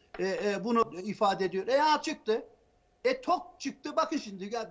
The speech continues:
çok basit vatandaş aklıyla düşünün. Şimdi tok diye bir otomobil yapıyorlar ki çok geçmiş. Yani yüz sene, yüz elli sene gecikmiş bir olay.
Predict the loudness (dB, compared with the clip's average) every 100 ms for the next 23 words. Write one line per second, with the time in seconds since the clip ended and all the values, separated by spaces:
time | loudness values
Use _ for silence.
0 | -6 -6 -2 -4 -4 -4 -2 0 0 0
1 | -2 -4 -4 -4 -6 -8 -8 -8 _ _
2 | _ _ -6 -4 -4 0 0 0 0 2
3 | 4 2 4 2 4 2 2 0 -6 -6
4 | -10 -14 _ -4 -4 -2 -4 -4 -12 -18
5 | _ _ _ -2 0 -2 -8 _ _ -18
6 | -16 -8 -2 -2 -2 -4 -2 -2 -2 -4
7 | 0 0 0 -4 -2 -2 -2 -2 -4 -6
8 | -4 2 4 4 0